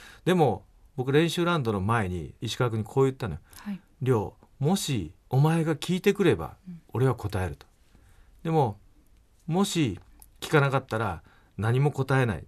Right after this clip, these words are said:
Speaker 1: 何も言わないし、何も注意しないと。そういうふうにするぞ」っていうふうに言って、「わかりました」って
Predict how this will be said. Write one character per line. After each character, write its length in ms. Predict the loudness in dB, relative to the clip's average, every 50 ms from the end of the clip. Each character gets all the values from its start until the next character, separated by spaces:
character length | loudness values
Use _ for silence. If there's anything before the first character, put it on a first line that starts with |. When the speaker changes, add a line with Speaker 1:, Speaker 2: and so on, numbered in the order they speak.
| -8 -6
Speaker 1:
何 160 | -2 -2 0
も 120 | 2 2
言 120 | 2 2 2
わ 120 | 0 0
な 120 | 0 -2
い 60 | -4 -4
し、 60 | -6 -4
何 160 | -4 -2 -2
も 120 | -2 -2
注 220 | -2 -2 -2 -2 -2
意 60 | -4
し 120 | -4 -8
な 120 | -10 -10 -10
い 60 | -12
と。 100 | -16 -20 _ _ _ _ _ _ _ _ _ _ _ -4
そ 180 | 0 4 4 4
う 20 |
い 40 | 4
う 20 |
ふ 40 | 4
う 40 | 2
に 80 | -2 -4
す 140 | -4 -4
る 80 | -2 -2
ぞ」 120 | 0 -2 -2
っ 80 | -4
て 180 | -6 -10 -8 -6
い 60 | -6
う 40 | -4
ふ 20 |
う 20 | -6
に 80 | -6
言 80 | -8 -10
っ 20 |
て、 240 | -12 _ -14 -14 -14 -10
「わ 100 | -10 -8 -4
か 80 | -4 -2
り 60 | -2
ま 120 | -2 -2
し 60 | -4 -4
た」 120 | -6 -6 -8
っ 20 |
て 60 | -8